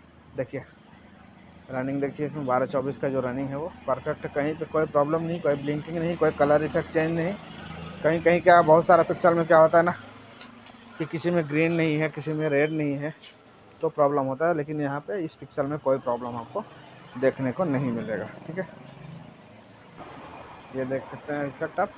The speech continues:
ठीक है। वहाँ पे सामने में लाइट जल रहा है, जिसकी वजह से वहाँ पे brightness आ रहा है आपका।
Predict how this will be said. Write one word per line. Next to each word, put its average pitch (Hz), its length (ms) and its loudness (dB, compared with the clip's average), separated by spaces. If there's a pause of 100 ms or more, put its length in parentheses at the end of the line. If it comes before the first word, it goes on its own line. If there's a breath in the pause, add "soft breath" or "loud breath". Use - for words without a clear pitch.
(420)
ठीक 165 120 -12
है। 117 120 -10 (560)
वहाँ 139 120 -8
पे 143 80 -12
सामने 139 300 -6
में 139 120 -4
लाइट 127 180 0
जल 127 160 -4
रहा 127 140 -6
है, 165 100 -16 (200)
जिसकी - 240 -8
वजह 123 180 -2
से 127 140 -10
वहाँ 120 100 -8
पे 123 140 -10
brightness 117 480 -8
आ 120 80 -4
रहा 120 100 -4
है 113 60 -12
आपका। 160 160 -12